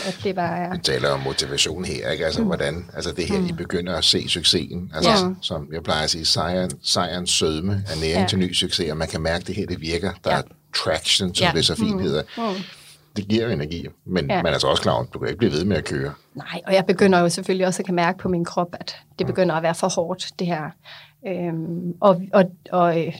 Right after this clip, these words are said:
Speaker 1: da det st-, har stået på i tilpas lang tid, og jeg faktisk begynder at, at sige til mig selv, det, altså, det kan jeg ikke. Øh, jeg begynder også sådan at kan mærke fysiske tegn. Øhm,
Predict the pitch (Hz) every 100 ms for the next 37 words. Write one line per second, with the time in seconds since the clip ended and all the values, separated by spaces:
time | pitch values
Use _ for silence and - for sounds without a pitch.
0 | - 180 196 - 175 170 - 175 196 190
1 | 175 170 160 _ _ - 196 196 190 180
2 | - - 180 156 151 165 - 180 160 123
3 | 160 170 - - 196 180 165 170 175 170
4 | 175 - 175 160 147 - - 156 151 139
5 | - 185 170 175 160 - - - - _
6 | _ - 185 170 170 160 151 165 160 165
7 | 160 - 214 170 180 - 175 - 165 156
8 | 147 - 208 185 175 175 170 165